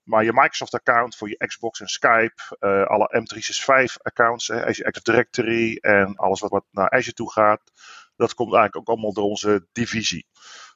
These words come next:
Nou, fantastisch. Niemand weet dat je bestaat als het werkt.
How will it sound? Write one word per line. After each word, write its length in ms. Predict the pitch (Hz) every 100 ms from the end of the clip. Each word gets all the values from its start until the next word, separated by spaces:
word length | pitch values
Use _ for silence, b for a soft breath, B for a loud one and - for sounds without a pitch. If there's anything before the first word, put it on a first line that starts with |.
| -
Nou, 140 | - -
fantastisch. 760 | 101 131 131 143 139 - -
Niemand 300 | - 123 117
weet 180 | 104 113
dat 140 | 107 -
je 60 |
bestaat 420 | 95 - 120 113
als 80 | 101
het 100 | -
werkt. 520 | 147 151 - - -